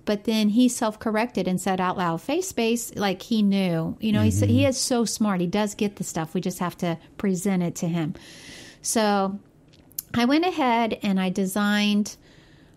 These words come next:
Speaker 1: uh, w-, a social story, so to speak, on one sheet of paper just for him. And so I went ahead and tied in all the things that we're trying to teach him right now, which is, you know, how to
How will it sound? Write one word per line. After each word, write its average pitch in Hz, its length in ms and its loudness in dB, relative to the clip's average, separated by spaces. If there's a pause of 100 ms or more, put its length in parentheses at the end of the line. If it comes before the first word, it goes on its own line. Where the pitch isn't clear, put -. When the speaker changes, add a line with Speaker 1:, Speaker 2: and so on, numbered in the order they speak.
(400)
Speaker 1:
uh, 175 300 0
w-, 202 380 0 (400)
a 196 120 0
social 214 480 0
story, 190 340 -2
so 196 180 -2
to 190 120 0
speak, - 320 -2
on 190 200 2
one 247 180 4
sheet 240 220 -2
of 208 60 -2
paper 185 300 -2
just 175 240 -6
for 233 100 -4
him. 247 300 -4 (400)
And 202 120 0
so 196 180 -2
I 185 180 0
went 196 260 0
ahead 202 300 0
and 185 140 0
tied 202 340 -2
in 190 180 0
all 220 380 0
the 214 100 -2
things 202 380 -2
that 190 120 -4
we're 190 120 -2
trying 190 240 -2
to 170 60 -2
teach - 280 -6
him 190 160 0
right 175 160 -4
now, 180 400 0 (400)
which 196 540 0 (260)
is, 196 260 0
you 202 100 2
know, 185 120 2
how 185 220 0
to 185 520 0